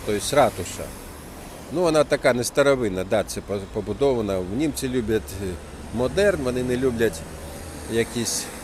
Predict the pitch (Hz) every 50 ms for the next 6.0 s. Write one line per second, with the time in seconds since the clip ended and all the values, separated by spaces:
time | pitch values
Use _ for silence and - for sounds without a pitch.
0 | - - - - - - - 135 123 113 110 104 107 98 - - - 170 170 165
1 | 151 131 127 117 117 120 127 123 135 131 127 131 131 123 - - 113 104 87 -
2 | - - - - - - - - - - - - 107 110 113 110 - - - 135
3 | 123 113 98 - - - - - - - - 92 107 120 127 120 120 123 120 110
4 | 113 110 113 110 110 117 110 - - 156 160 156 - 123 117 - - 127 120 117
5 | - - - 127 113 104 - 120 110 107 104 98 - - 104 - - - 113 107